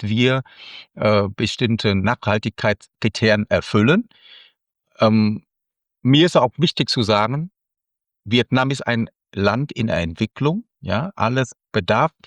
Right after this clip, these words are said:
es Zeit, äh, was in Vietnam, wie, was in Deutschland schon sa-, mit den Grünen und, und später mit, mit Forum Anders Reisen über zwanzig, dreißig Jahre ein bes-,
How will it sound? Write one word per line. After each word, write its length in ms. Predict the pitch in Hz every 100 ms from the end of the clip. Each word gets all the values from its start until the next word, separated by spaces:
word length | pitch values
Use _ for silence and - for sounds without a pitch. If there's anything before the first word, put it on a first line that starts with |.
| _
es 180 | 113 -
Zeit, 480 | - 92 113 208 - - - - - _
äh, 300 | - 120 113 90
was 240 | 120 123
in 160 | 131 113
Vietnam, 440 | 110 113 120 120
wie, 120 | 117 113
was 260 | 113 131 123
in 100 | 104
Deutschland 460 | 107 123 - 117
schon 180 | 120 110
sa-, 140 | 101 107
mit 220 | 110 -
den 100 | 101
Grünen 600 | - 117 147 147 139 131
und, 260 | 104 101 - - - -
und 180 | - 98
später 360 | - 117 120 107
mit, 200 | 104 -
mit 240 | 104 98
Forum 260 | - 113 110
Anders 380 | 107 110 - -
Reisen 360 | 98 104 120
über 200 | 110 98
zwanzig, 420 | - 110 110 110
dreißig 380 | - 98 - 101
Jahre 400 | 101 104 107 101 - - - -
ein 180 | 110 98
bes-, 200 | 95